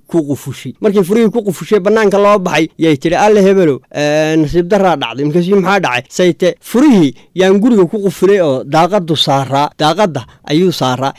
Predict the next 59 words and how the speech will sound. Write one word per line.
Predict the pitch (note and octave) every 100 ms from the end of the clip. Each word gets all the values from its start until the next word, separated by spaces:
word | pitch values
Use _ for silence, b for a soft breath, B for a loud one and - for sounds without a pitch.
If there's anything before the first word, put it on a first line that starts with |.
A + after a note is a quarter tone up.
| b
Ee, | D3
xaggeen | D#3 E3 G#3
ka | G#3+
galaa? | F#3 E3 D3+ D3+
Hadhow | F#3 E3
maxaan | D3+ F3
samayn?" | - E3 E3 C3 -
Markaasuu | F3 G3 F#3
yidhi, | A#3
"Naa | B3
dhib | D#4+ F#4
ma | F4
lehe. | C#4+ C4 A3 -
Anaa | - A#3+ A#3
derbiga | A#3+ G#3 G#3
ka | G#3+
boodi | F#3+ G#3 G3+
oo |
kuu | E3+ G3
soo | F#3+ E3+
qaadi." | D#3 E3+ C#3+ - _
Markaasay | D#3+ F#3 G3+ F#3
tidhi, | F#3 F3
"Derbi | G#3+ G3 F#3
ka | A3
boodi | F#3 A3+ A3 E3+
ah?" | C3+ A#2+ _
"Haa." | E3 F#3+ D3+ B2+ - -
"Ma | G3 F#3+
derbigaad | A3 A3+ A#3 -
ka |
boodi | G#3 B3 A3
kartaa?" | D#3 B2 - E3+ _
Markaasuu, | - G#3 A#3+
"Maxaad | A3 G#3+ -
ka |
wadaa?" | F#3+ A#2+ A2+ G#2 F#3
"Derbiga | F#3+ G3
waa | G#3
kana, | F#3 G3
dho, | G3+ A3+
intaan | A3+ A3+
ka | G#3+ A3
dho, | C3+ - -
yaan | D#3+ D3+
kuu | G3+
soo | G#3 F#3
qabani." | F3+ F3+ D#3 B2 b -
Markaasay | D#3 G3 A3 G3
tidhi, | G3+ E3+ - G3
"Hadda | A3+ A#3
hebelow, | B3 B3 A3+
makaa | D#4 G#3+
dhabbaayo, | G#3+ B3+ A3 G3
derbiga | E3+ F#3+ G3 F#3
ma | E3
ka | G#3
boodi | F3+ F#3+ D#3+
kartaa?" | - A#2+ -